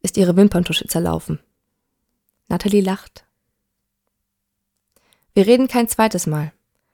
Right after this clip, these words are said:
Als Hannah kommt, bin ich bereits angetrunken.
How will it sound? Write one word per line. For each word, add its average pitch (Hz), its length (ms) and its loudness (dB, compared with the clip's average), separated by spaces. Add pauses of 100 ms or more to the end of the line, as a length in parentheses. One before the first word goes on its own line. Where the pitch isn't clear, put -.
(520)
Als 202 200 -2
Hannah 247 200 4
kommt, 254 320 2
bin 226 120 4
ich 220 100 0
bereits 185 280 0
angetrunken. 214 760 0